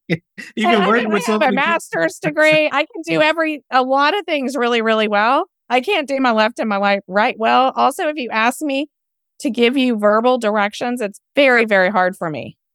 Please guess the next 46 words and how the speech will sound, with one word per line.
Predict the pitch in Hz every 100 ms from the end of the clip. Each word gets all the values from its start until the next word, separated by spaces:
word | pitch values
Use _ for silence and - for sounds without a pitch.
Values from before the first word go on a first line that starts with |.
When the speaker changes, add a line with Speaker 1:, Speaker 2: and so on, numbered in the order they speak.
| _
Speaker 1:
Mm. | 131 143
Speaker 2:
And | 208 196
so | - 202 185 _ _ -
now | 240
north, | 240 285 359
south, | 320 277
east, | - 277 -
and | 254
west, | 240 247
I | 226
have | 196
no | 190
problem | 202 170 151
with, | 120 -
and | 196 196
I |
can | 196 202
read | 190 175
a |
map. | 165 101 - _ _
But | 226 202 - _ _ _ _ _ _ _
so | - 254 233 - _
I'm | 202 254
one | 285 226
of |
those | 196 196 -
people | 247 190
that | 175 - _ -
was | 180 165 175
diagnosed | 185 175 165 160 -
later | 160 160
in | 156
life. | 151 151 151 - _ _ _
What | 220 247
people | - 294 339
have | 311 240
told | 269 233 233
me | 214 190 180 170 -
is | 185 180
that | 196 185 - _ _ -
it's | 240 -
been | 254
a | 226
relief | 180 165 151 170 214 214
for | 175 156
them | 143 107 82 156